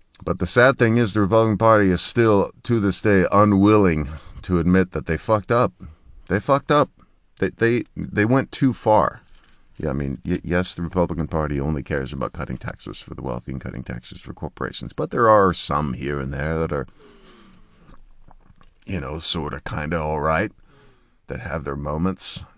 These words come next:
you know, um, of, of being decent human beings. Mitch McConnell is not one of those people. Um,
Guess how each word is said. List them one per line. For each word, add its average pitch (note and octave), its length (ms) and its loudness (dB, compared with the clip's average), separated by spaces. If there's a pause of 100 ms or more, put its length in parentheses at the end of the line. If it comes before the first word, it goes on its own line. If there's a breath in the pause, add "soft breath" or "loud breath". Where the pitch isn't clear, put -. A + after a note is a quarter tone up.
(140)
you D#2 100 -12
know, F2 320 -4 (840 soft breath)
um, C2+ 580 -8 (800)
of, D#2+ 160 -10 (160)
of C#2 160 -12
being D#2 300 -2
decent D#2+ 460 -8
human D#2+ 280 -2
beings. E2 440 -2
Mitch F2 260 -4
McConnell F#2 560 0
is C#2+ 320 -8 (280)
not D2 460 -4 (240)
one D2 240 -6
of C2+ 80 -8
those C#2 260 -8
people. E2 440 -4 (1040 soft breath)
Um, C2+ 420 -10